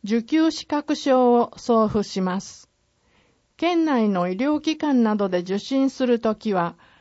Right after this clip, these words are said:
健康保険証と合わせて窓口で提示してください。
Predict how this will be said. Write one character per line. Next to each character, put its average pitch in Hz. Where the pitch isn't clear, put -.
健 302
康 330
保 294
険 302
証 269
と 254
合 226
わ 294
せ 302
て 220
窓 208
口 285
で 175
提 202
示 196
し -
て 196
く 190
だ 185
さ 180
い。 175